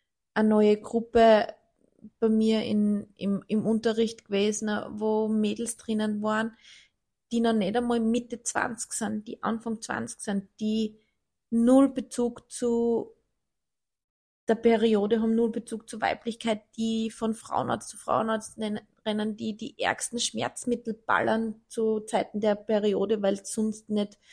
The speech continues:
möglich ist zu leben. Und da denk ich mir so, aha, aha, da blutet <laughs> mein, mein, mein, mein Frauenherz im Sinne von, da, da, ich glaub nicht, dass die Mädels das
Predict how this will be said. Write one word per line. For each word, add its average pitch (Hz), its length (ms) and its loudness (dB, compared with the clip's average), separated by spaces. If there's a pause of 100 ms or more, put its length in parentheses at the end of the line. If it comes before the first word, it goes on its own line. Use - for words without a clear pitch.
(160)
möglich 208 420 -2
ist 226 200 -8
zu 214 100 -6
leben. 208 320 0
Und 190 120 -4
da 196 80 -4
denk 196 380 -8
ich 247 80 -2
mir 233 160 -2
so, 226 320 -2 (1600)
aha, 220 320 -6
aha, 208 380 4
da 202 120 2
blutet 269 580 10 (120)
<laughs> - 160 -4
mein, 214 580 2
mein, 208 340 2
mein, 208 400 -2
mein 208 200 0
Frauenherz 220 960 -2
im 226 120 -4
Sinne 226 320 -4
von, 226 360 -4 (920)
da, 214 100 -4 (560)
da, 214 160 -4 (600)
ich 208 160 -10
glaub 185 260 4
nicht, 302 220 -4
dass 269 160 -6
die 240 120 -4
Mädels 220 560 0
das 226 240 -2